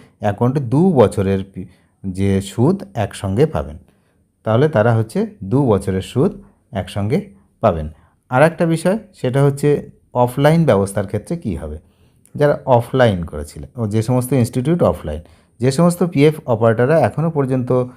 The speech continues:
ডিপিজিজি, আহ, পশ্চিমবঙ্গ দ্বারা,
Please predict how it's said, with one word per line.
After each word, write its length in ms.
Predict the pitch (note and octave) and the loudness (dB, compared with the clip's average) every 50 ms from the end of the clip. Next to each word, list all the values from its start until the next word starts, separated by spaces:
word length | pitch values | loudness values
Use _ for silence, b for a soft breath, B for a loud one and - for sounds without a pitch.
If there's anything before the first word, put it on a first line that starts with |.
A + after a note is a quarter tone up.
| B B B B - G2 | B B B B -12 -12
ডিপিজিজি, 1900 | F#2 F#2 A2+ C3 C#3+ C#3 C#3+ D3+ D3+ D#3 E3 E3+ E3+ - _ _ _ _ G2+ F#2+ F#2+ G#2+ A#2 A#2+ A#2+ B2 - - B2 A2+ G2 G2+ G2 A2+ D#3+ F#3 F3 - - - | -6 -2 0 0 0 0 -2 -2 -2 -2 -2 -4 -6 -12 _ _ _ _ -8 -6 -2 0 0 0 0 -2 -6 -8 -8 -4 -2 0 0 0 0 -2 -4 -6 -10 -4
আহ, 240 | B2 A2+ A2 G#2+ G#2 | 0 2 2 2 2
পশ্চিমবঙ্গ 580 | A2 A2+ A2 - - C3 C3+ C3 C3 C3 C3 B2 | 0 -2 -2 -2 -4 -2 0 0 2 2 2 2
দ্বারা, 440 | G#2+ G2+ G2 A#2 C#3 C#3 - - | 4 4 4 4 2 0 -2 -10